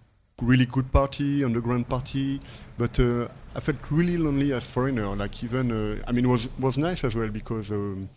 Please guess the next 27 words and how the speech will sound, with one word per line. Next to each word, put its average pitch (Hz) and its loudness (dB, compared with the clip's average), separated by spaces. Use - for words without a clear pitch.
when 104 -6
I 101 -4
was 107 -4
in 110 -2
a 107 -2
club, 117 -2
uh, 104 -2
"Oh, 147 -2
you're 120 -2
French," 143 -2
and 104 -4
it - -8
was 113 0
something 120 -2
special. - -4
And, 104 -8
um, 104 -6
after, - -6
like, 107 -4
four - -6
or 113 -2
five 110 -2
years, 120 -4
uh, 98 -8
I 101 -10
say, 107 -8
"Wow, 110 -2